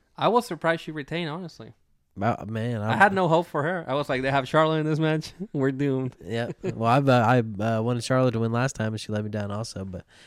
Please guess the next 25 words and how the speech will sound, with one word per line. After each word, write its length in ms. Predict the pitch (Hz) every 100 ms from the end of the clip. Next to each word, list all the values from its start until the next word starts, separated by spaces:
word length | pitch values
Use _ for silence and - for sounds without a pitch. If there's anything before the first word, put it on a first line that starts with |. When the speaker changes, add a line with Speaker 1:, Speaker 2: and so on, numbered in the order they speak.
| -
Speaker 1:
Yeah. 80 | 120
Speaker 2:
she's 180 | 147
gonna 140 | 180 190
get 160 | 175
that. 340 | 139 131 - -
I'm 140 | 110 139
gonna 120 | 170
keep 120 | 160
voting 240 | 131 143 156
for 140 | 117
her. 60 | 110 - - -
Speaker 1:
<laughs> 320 | _ - _
Speaker 2:
Every 100 | 127
time 160 | 131 143
she's 180 | 131 139
thrown 200 | 139 139
into 220 | 139 143
a 20 | 135
match, 240 | 135 -
I'm 120 | 123
gonna 100 | 151
keep 160 | 139 131
voting 220 | 131 135
for 120 | -
her. 120 | -